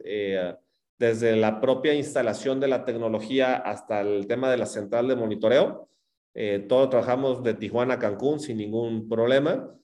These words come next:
Y, y que visiten ahí nuestra página de internet, que es easy track punto m x. Ahí encontrarán información sobre nuestra central de monitoreo, eh, sobre las cámaras,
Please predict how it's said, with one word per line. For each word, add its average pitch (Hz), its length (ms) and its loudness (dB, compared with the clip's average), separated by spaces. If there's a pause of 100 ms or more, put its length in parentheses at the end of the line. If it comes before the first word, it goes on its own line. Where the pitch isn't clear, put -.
(160)
Y, 113 520 -4
y 101 40 -10
que 110 120 0
visiten 135 400 0
ahí 143 200 4
nuestra 131 380 -2
página 131 320 -2
de 127 60 0
internet, 135 420 0
que 139 120 0
es 127 200 -4
easy 143 260 -6
track - 540 -2
punto 135 340 0
m 131 280 2
x. - 440 -6 (360)
Ahí 110 160 2
encontrarán 120 440 2
información 123 580 -2
sobre 113 760 0
nuestra 135 300 0
central 123 380 2
de 123 60 4
monitoreo, 139 880 2
eh, 110 420 -2
sobre 107 300 -4
las 104 200 -2
cámaras, 135 720 2